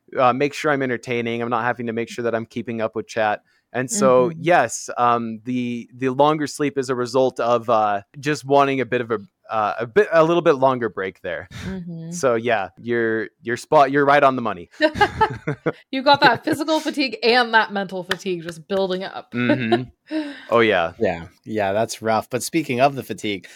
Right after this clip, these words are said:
Speaker 3: let's imagine tomorrow a millionaire or someone like Mister Beast pops into the stream and says that they're gonna pay you ten grand every day longer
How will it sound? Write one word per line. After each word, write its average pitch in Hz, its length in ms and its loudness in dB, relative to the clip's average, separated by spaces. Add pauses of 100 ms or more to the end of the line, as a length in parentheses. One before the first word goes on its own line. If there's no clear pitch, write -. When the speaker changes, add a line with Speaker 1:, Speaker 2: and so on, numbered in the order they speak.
(140)
Speaker 3:
let's 147 180 2
imagine 131 460 2
tomorrow 101 600 2 (300)
a 95 80 -2
millionaire 107 760 2
or 82 60 0
someone 107 320 2
like 101 160 4
Mister 98 300 0
Beast 90 320 -2
pops 90 260 2
into 90 140 -4
the 85 80 -4
stream 85 340 -4 (240)
and 95 120 -2
says 113 200 4
that 95 80 -4
they're 123 140 4
gonna 117 120 0
pay 113 120 -2
you 98 160 -4
ten 101 300 -2
grand 85 280 -2
every 107 320 2
day 117 340 6
longer 101 640 4